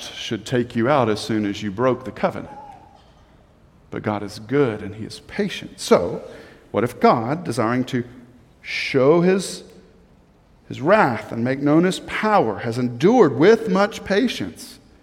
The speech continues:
vessels of wrath prepared for destruction in order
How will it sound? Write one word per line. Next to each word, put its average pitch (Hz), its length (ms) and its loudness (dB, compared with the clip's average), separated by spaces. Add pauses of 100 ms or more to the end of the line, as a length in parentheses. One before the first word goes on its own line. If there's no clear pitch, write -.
(420)
vessels 180 400 0
of 202 120 2
wrath 196 260 2
prepared 156 340 2
for 220 100 -2
destruction 202 580 0
in 165 160 6
order 233 680 6